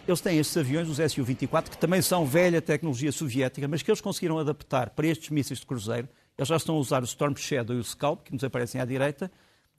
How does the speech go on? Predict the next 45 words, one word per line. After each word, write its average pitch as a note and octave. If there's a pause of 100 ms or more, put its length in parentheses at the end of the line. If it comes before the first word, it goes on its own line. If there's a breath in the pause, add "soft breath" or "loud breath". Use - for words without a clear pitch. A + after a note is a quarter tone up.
(140)
E G#3+
a -
pergunta E3
é, D#3 (120)
será F#3+
que -
podem E3+
também D#3+
utilizar D#3
os C#3
alemães, C#3+
os C3+
Taurus, C3
que -
nos C3
aparecem C#3
à C#3
esquerda? D3 (400 soft breath)
A -
vantagem F#3+
do D#3+
Taurus E3
é E3
que E3+
é D#3
um C#3
míssil C#3+
que -
tem D3+
maior C#3+
alcance C3 (280)
eh, C3+
uma C#3
maior D#3
carga D3
explosiva C3+
e D3+
tem D3+
mais C#3+
resistência C#3
contra D3
contramedidas C3
eletrónica-, A2+
contramedidas C#3
eletrónicas. A#2